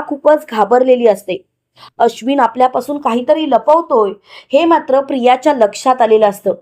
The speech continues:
इकडे अश्विन, सायली, अर्जुन त्या बॉडी बाबतीत माहिती मिळते का बघत असतात आणि त्याच वेळेला त्या बॉडी बाबतीत त्यांना एक व्हिडिओ मिळतो. तेव्हा मात्र अश्विन बोलतो, "या माणसाला तर मी ओळखतो,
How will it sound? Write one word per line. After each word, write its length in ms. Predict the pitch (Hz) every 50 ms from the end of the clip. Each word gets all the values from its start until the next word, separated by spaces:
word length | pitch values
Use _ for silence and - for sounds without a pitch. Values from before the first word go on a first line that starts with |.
| _
इकडे 260 | - 311 294 349 349 349
अश्विन, 640 | - 269 262 262 - 285 277 302 262 240 233 233 233 -
सायली, 640 | - 285 254 233 240 262 262 269 233 214 - - _
अर्जुन 560 | 226 247 247 247 220 240 302 269 220 208 208 202 - _ _ _ _ - - - _ -
त्या 100 | 339 339
बॉडी 320 | 262 277 254 240 247 302 311
बाबतीत 540 | 285 294 285 294 - 294 247 226 233 -
माहिती 360 | 254 247 233 240 240 - 330 330
मिळते 360 | 330 339 320 311 320 311 311
का 260 | 311 247 208 185 185 190 - _ _ _ _ _ -
बघत 360 | 214 262 254 254 294 294 294
असतात 320 | 240 220 - - 202 185 - - _ _ _
आणि 180 | 214 233 254 254
त्याच 360 | 262 - 247 254 254 - 311
वेळेला 340 | 311 302 277 254 220 202 226
त्या 180 | 226 - 262 254
बॉडी 340 | 233 233 226 226 226 285 302
बाबतीत 520 | 285 277 277 277 - 247 214 214 208 - - - - _
त्यांना 220 | 294 285 294 311 311
एक 180 | 320 311 311
व्हिडिओ 340 | 254 254 233 247 262 277 285
मिळतो. 340 | 277 240 214 208 - 202 - - _ _ _ _ _ _ _ - - - - _
तेव्हा 200 | 254 233 240 254
मात्र 240 | 262 262 254 269 262
अश्विन 440 | 262 233 220 226 - 226 277 277 277
बोलतो, 360 | 277 277 269 269 - 247 254 -
"या 240 | 262 262 262 285
माणसाला 480 | 320 320 311 294 294 294 302 285 294 294 294 294
तर 120 | 285 294
मी 140 | 294 294 302
ओळखतो, 540 | 277 254 247 262 277 277 - - 247 208